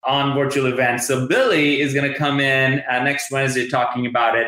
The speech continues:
And, and then the last one, again, we do Monday and Wednesday, so you don't have to remember all this, but I just wanted to give, like, I've started to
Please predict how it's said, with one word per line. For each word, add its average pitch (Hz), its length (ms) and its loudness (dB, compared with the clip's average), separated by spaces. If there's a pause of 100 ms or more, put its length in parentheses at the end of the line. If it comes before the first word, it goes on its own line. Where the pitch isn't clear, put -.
And, 135 160 -2
and 139 120 2
then 143 120 2
the 151 80 0
last 180 360 0
one, 143 280 2
again, 139 340 2
we 160 80 2
do 190 140 2
Monday 160 220 2
and 151 100 2
Wednesday, 139 340 2
so 131 180 2
you 131 140 2
don't 151 100 2
have 151 180 0
to 139 180 2 (220)
remember 156 380 2
all 139 160 2
this, 139 100 2
but 135 140 0
I 147 120 2
just 156 180 -4
wanted 147 160 0
to 131 80 -2
give, 139 240 0
like, 131 160 0
I've 143 200 0
started 147 420 -2
to 135 260 2